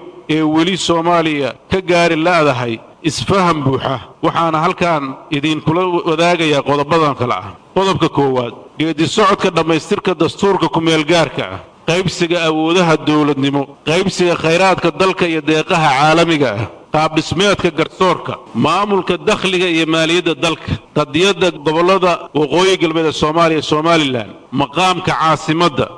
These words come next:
diyaarinta iyo hirgelinta xeerarka hay-adaha federaalka ah, hirgelinta doorasho dimuqraadi ah, iyo dhismaha ciidan qaran. Dowladda Puntland, iyadoo ka duulaysa qodobada kor ku xusan, waxay mudnaan siisay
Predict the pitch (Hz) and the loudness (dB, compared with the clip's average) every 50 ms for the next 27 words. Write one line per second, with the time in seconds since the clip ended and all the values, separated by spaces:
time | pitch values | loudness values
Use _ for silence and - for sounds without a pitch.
0 | - - 123 135 143 151 156 156 156 160 175 196 185 - 190 180 165 165 156 151 | -18 -10 -4 -2 0 2 2 4 4 2 2 0 0 0 0 0 0 0 -2 -2
1 | 147 151 139 147 170 190 185 160 175 156 - 127 139 151 156 170 185 170 165 175 | -2 -2 -2 -2 -2 -2 -2 -2 -2 -2 -2 -2 0 0 2 2 0 0 0 -2
2 | 156 143 143 147 147 156 180 165 151 147 135 - 147 143 151 170 170 156 139 - | -2 0 -2 0 0 0 0 0 0 0 0 0 0 2 2 2 2 2 0 -2
3 | 139 120 107 107 104 - - - - _ - - 143 139 - 131 139 160 180 202 | -2 -4 -4 -6 -8 -10 -14 -20 -20 _ -6 -4 -4 -4 -2 -2 -2 0 0 0
4 | 190 180 185 170 151 160 160 160 160 151 135 - 185 185 160 170 165 165 143 143 | 2 2 0 2 2 2 4 4 2 2 2 0 0 0 0 0 0 0 0 2
5 | 151 156 170 170 160 147 151 131 123 120 107 - - - - - _ _ - 151 | 2 4 4 2 2 0 -2 -2 -2 -4 -8 -10 -14 -18 -20 -20 _ _ -4 -4
6 | 147 151 151 151 - 151 - - 165 180 190 175 170 165 165 147 - 147 160 170 | -2 0 -2 -2 -2 -4 -4 -2 0 2 2 4 4 4 2 2 2 0 0 0
7 | 165 165 139 - 123 120 113 113 107 - - - - - - 131 147 156 170 190 | 0 0 -2 -4 -6 -6 -6 -8 -12 -14 -18 -20 -14 -6 -2 0 0 2 2 2
8 | 196 185 190 160 180 220 214 - 208 170 151 139 127 120 113 104 - - - - | 2 0 0 0 0 -2 0 0 0 2 2 2 0 0 -2 -6 -10 -12 -20 -10
9 | - 151 147 175 190 185 190 180 - - 220 220 185 170 190 196 196 185 175 147 | -4 0 0 2 2 4 2 2 2 2 -2 0 0 0 -2 0 2 2 2 2
10 | 120 160 - 147 160 160 160 156 190 196 190 170 - 196 214 - - 214 - 160 | 0 0 0 0 0 0 0 0 0 0 0 0 0 0 0 0 0 -2 0 -2
11 | 156 - - 139 117 117 98 - - 170 160 180 175 170 170 170 170 180 196 214 | -2 -2 -2 -2 -2 -4 -6 -4 -2 -2 0 0 0 -2 -2 0 2 2 2 2
12 | 202 - - 165 151 131 - - 127 117 107 | 2 2 0 0 0 -2 -2 -4 -4 -4 -6